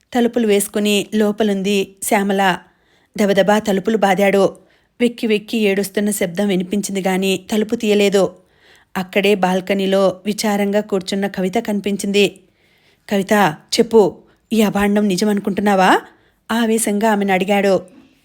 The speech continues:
"నేను ఏమనుకుంటే ఏం బావా, నాన్నగారు నమ్మేశారు దాని మాటలు," అన్నది కోపంగా. రవీంద్ర ఏమో చెప్పబోయేంతలో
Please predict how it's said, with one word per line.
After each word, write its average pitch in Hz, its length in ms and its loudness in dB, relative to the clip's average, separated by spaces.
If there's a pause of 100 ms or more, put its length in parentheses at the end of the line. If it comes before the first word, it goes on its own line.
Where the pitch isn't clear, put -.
(600)
"నేను 196 220 0
ఏమనుకుంటే 190 600 0
ఏం 190 240 -2
బావా, 185 400 0 (380)
నాన్నగారు 190 480 -2
నమ్మేశారు 196 640 0 (120)
దాని 202 200 -2
మాటలు," 190 500 -2 (500)
అన్నది 240 260 2
కోపంగా. 208 640 0 (680)
రవీంద్ర 240 380 2
ఏమో 208 340 0
చెప్పబోయేంతలో 202 1000 0